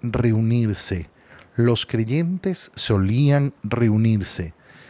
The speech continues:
Ser parte de la Iglesia, pertenecer a la Iglesia, estar dentro del camino de la Iglesia, significa ser congregados por el Señor. Si yo, sin razón, eh,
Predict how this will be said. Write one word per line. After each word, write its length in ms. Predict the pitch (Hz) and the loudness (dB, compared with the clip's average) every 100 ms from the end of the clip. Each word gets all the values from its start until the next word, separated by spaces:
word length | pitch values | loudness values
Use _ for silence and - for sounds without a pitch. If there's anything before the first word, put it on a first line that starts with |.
| - - | -20 -20
Ser 420 | - - - 247 - | -8 -4 0 0 -2
parte 540 | - 143 143 120 110 | -4 0 0 -2 -2
de 120 | 101 | -2
la 100 | 95 | -4
Iglesia, 540 | 95 98 110 - 98 95 | -4 -2 -2 -2 -6 -4
pertenecer 1200 | 113 107 117 104 117 113 95 - 160 156 95 90 _ _ | -4 -4 -4 -4 -2 -4 -4 -4 0 0 -2 -6 _ _
a 120 | 110 | -2
la 80 | 101 | -2
Iglesia, 640 | 98 101 107 101 - 90 87 - - - | -2 -2 -2 -4 -6 -8 -8 -16 -20 -6
estar 420 | 131 - 151 117 | -6 -2 -2 -2
dentro 800 | 104 104 156 190 139 107 107 98 - | -6 0 2 4 2 0 0 0 0
del 220 | 110 98 | -2 0
camino 360 | 110 117 135 | 0 0 -2
de 140 | 107 95 | -2 -4
la 80 | 92 | -2
Iglesia, 480 | 113 143 - 151 - - - | -2 -2 -2 -4 -6 -14 -20
significa 760 | - - 240 233 175 175 - 165 | -8 0 2 2 0 -2 -2 -2
ser 420 | - - 170 170 - _ | -2 -2 -2 -2 -10 _
congregados 1300 | 170 175 165 127 120 104 101 127 107 98 85 - - _ | 0 0 0 0 0 0 2 2 2 -2 -6 -10 -14 _
por 160 | - 107 | -4 -2
el 140 | 95 | -2
Señor. 440 | - 101 98 90 - _ - - - | -4 -8 -6 -8 -10 _ -20 -20 -14
Si 220 | - - 147 | -6 -2 2
yo, 280 | 214 185 - _ - _ | 2 2 -2 _ -20 _
sin 720 | - - 196 185 123 101 95 87 | -8 0 2 4 2 0 -2 -4
razón, 640 | 95 104 - 139 120 104 _ - | -2 -2 0 -2 -4 -18 _ -16
eh, 180 | 90 | -16